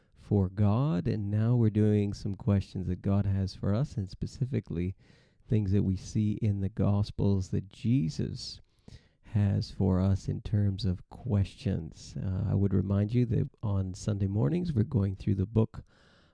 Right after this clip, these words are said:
of Revelation, just the first three chapters in a series called Dear Churches. And we stream at a new time now, ten fifteen A M. Uh, yesterday we met at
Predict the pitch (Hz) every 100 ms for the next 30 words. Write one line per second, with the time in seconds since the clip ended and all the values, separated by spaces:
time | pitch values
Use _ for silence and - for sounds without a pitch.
0 | - 110 95 110 104 101 110 113 120 110
1 | 110 110 - - 113 104 - 110 101 -
2 | 110 110 - 104 98 98 98 92 - 101
3 | 98 92 - - 104 98 92 - 104 104
4 | 104 104 - - - 120 123 - 196 -
5 | - _ _ _ _ _ - 95 92 92
6 | 90 - - 107 104 98 92 92 101 104
7 | - 104 104 104 101 98 101 104 - 95
8 | - 104 95 92 101 143 202 _ _ _
9 | _ _ _ - - 107 101 98 - 110
10 | 98 98 98 98 101 - - 120